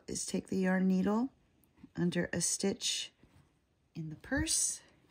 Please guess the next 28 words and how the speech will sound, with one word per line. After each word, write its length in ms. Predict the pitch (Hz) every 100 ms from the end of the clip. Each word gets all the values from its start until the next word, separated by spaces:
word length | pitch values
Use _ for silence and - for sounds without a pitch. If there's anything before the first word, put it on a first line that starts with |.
| - - - - - - - - - _ _ _ _ _ _ _
and 100 | 226
then 160 | 190 -
up 180 | 214 - -
through 260 | 254 285
a 100 | 277
stitch 580 | 240 - 226 220 - - - - - _ - - -
in 140 | - 170
the 80 | 160
muzzle. 400 | 127 - - - - _ _ _ _ _ _ _ _ _ _ _ _ _ _ _ _ _ _ - -
Under 160 | 151
a 100 | 151
stitch 380 | 151 - - -
in 60 | 156
the 80 | 156
purse, 600 | - 302 - - - - _ _ _ _ - _ _ _ -
and 240 | 214 196 -
up 200 | 175 -
through 200 | 170 160
a 60 |
stitch 460 | - - 254 - - -
in 180 | 185 175
the 80 |
muzzle. 320 | 160 - - - - - - - - - - - - - - - - - - - - - - - - -
And 100 | -
then 100 | 220
you'll 140 | 190 185
just 240 | 180 -
continue 680 | 196 185 - 214 196 202 262